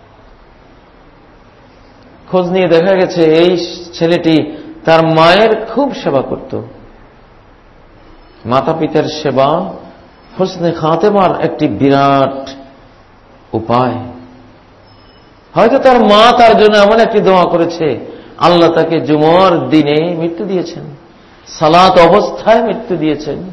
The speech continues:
আল্লাহর জিকির করতে করতে মসজিদের ভিতরে,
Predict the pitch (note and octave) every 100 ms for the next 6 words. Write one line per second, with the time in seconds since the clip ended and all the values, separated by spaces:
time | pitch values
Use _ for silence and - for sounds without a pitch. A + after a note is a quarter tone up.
0 | - - - - - - - - - -
1 | - - - - - - - - - -
2 | E3+ F#3 F#3 A3+ F3+ G3 G#3+ G3+ G3+ G#3
3 | - G#3+ G#3 G#3 G#3 A#3 C#4 A3+ - -
4 | - - - - - - - _ _ -
5 | - - D#3 E3 - G#3 A#3+ G3 F#3 A#3+
6 | B3+